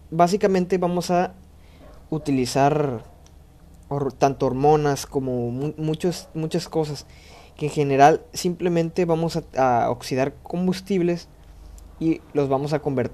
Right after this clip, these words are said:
o sea, combustibles sería proteínas, lípidos, carbohidratos, los cuales los vamos a hacer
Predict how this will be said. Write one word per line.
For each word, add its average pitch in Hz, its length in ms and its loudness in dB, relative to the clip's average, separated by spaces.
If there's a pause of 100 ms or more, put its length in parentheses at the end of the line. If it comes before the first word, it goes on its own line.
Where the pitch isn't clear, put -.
(160)
o 120 120 -8
sea, 117 260 -4
combustibles 120 640 -4
sería 113 300 -2
proteínas, 120 640 -2
lípidos, 123 560 -4
carbohidratos, 117 800 -4 (960)
los 143 180 -2
cuales 151 320 2
los 165 100 -4
vamos 156 280 -4
a 151 40 -2
hacer 151 360 0